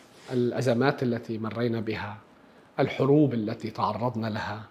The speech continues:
منذ أن أنشئنا ومنذ أن بدأنا يعني ترعرعنا حتى في طفولتنا، نحن بنعرف أنه نعيش حالة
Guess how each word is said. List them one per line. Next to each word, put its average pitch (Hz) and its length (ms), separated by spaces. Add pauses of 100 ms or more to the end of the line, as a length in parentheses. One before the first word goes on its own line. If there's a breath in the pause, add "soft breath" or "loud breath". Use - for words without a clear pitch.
(960 soft breath)
منذ 190 340
أن 165 140
أنشئنا 127 840
ومنذ 143 460
أن 143 420
بدأنا 135 640 (240)
يعني 120 200
ترعرعنا 131 640
حتى - 340
في 120 200
طفولتنا، 123 840
نحن 170 260
بنعرف 156 580 (680 loud breath)
أنه 165 380
نعيش 160 480
حالة 156 380